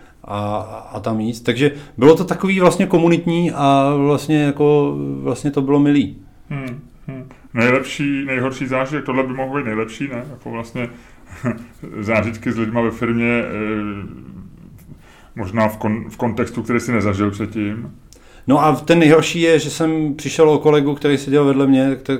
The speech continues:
Speaker 1: který umřel.
Speaker 2: Na covid.
Speaker 1: A, no, a bylo mu čtyřicet čtyři.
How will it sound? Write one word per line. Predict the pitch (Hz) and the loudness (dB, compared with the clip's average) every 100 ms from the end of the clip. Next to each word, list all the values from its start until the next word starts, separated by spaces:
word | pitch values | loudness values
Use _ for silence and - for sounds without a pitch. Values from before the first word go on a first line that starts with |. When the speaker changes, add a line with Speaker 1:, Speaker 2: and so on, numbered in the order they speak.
| - | -8
Speaker 1:
který | - 127 127 127 | -10 -2 0 0
umřel. | 120 104 87 - - - - | -2 -4 -8 -12 -20 -16 -10
Speaker 2:
Na | 117 | -6
covid. | 104 98 | -4 -6
Speaker 1:
A, | 98 - - 139 120 127 | -8 -16 -10 -6 -4 0
no, | 127 113 120 | 0 0 -2
a | |
bylo | 120 123 | 0 2
mu | 127 | 2
čtyřicet | - 113 - | -2 -6 -6
čtyři. | - 113 101 | -10 -10 -12